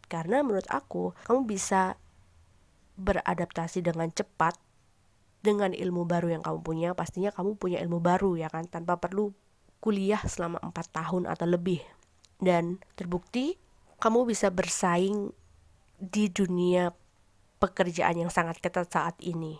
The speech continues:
Dan kembali lagi ke, ke pengalaman pribadi aku yang sempat menjadi penjaga toko, yang selama ini aku berpikir bahwa penjaga toko itu adalah hal yang mudah, pekerjaan yang gampang. Ternyata tidak.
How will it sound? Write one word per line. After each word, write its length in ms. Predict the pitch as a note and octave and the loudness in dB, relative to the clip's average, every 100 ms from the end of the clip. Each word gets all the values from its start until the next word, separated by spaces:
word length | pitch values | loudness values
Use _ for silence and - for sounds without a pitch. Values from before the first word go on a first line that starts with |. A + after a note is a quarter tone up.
| - - | -14 -2
Dan 360 | F3+ E3+ E3 | 0 0 -2
kembali 280 | E3+ E3+ E3 | -4 -2 -2
lagi 200 | E3+ A3 | -2 -4
ke, 160 | A#3 A3 | -8 0
ke 200 | G#3+ F#3+ _ - | 0 0 _ -2
pengalaman 480 | E3+ D#3+ E3 E3+ | -2 -2 -2 -2
pribadi 400 | E3 E3 D#3+ D#3+ | 2 2 2 -2
aku 360 | - D3+ - A3 | -4 -6 2 4
yang 200 | F3+ E3+ - - - - | 4 -2 -10 -18 -18 -12
sempat 400 | - G3+ A3 A3 | -6 -4 -4 -2
menjadi 720 | A3 F#3+ E3+ E3 D#3+ F3+ E3 - _ F#3 | -2 0 -2 -4 -4 -6 -6 -10 _ -4
penjaga 440 | F3+ E3+ E3 E3+ | -2 -2 -2 -4
toko, 360 | - D#3 - G#3 | -4 -6 -2 0
yang 320 | F#3 E3+ - _ _ | 2 0 -6 _ _
selama 400 | - - F3 E3 | -8 0 0 0
ini 160 | A3 C4 | -2 -2
aku 80 | G#3 | -2
berpikir 400 | F#3+ - G3 B3+ | -6 -6 -6 -2
bahwa 240 | G3 F3+ | 0 -2
penjaga 360 | F3+ F3+ F3 F3 | -4 -4 -4 -6
toko 320 | - F3 F3+ | -8 -6 -6
itu 160 | G3+ D4 | -2 -2
adalah 320 | A3 F3 - | -2 -4 0
hal 80 | F#3+ | 0
yang 200 | F3+ F3 | 2 0
mudah, 480 | F3+ G3+ G3 F3+ - | 0 0 0 -4 -6
pekerjaan 440 | F3 F3 E3 E3 | -8 -8 -4 -2
yang 120 | F3 F3 | -2 0
gampang. 560 | F#3 F#3+ F#3 F3 F3 - - - - - - | -2 -2 -2 -2 -4 -12 -20 -20 -20 -20 2
Ternyata 480 | G3 F#3 F3 F3 A#3+ | 4 6 4 2 0
tidak. 400 | A3+ F#3+ E3+ | 0 4 4